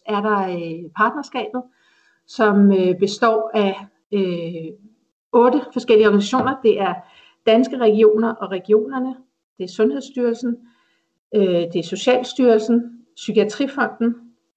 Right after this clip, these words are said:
Psykiatrinetværket, som består af fjorten bruger- og pårørendeorganisationer.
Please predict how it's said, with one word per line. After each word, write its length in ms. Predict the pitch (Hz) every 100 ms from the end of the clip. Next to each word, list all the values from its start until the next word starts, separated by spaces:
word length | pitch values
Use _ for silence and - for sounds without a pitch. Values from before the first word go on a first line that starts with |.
| _
Psykiatrinetværket, 1160 | - 220 214 208 240 208 240 285 240 226 247 247
som 340 | - 202 196
består 360 | 202 - 208 -
af 80 | 208
fjorten 420 | - 196 208 220
bruger- 260 | 196 202 214
og 80 | 214
pårørendeorganisationer. 1040 | 214 240 226 220 220 214 214 - 208 208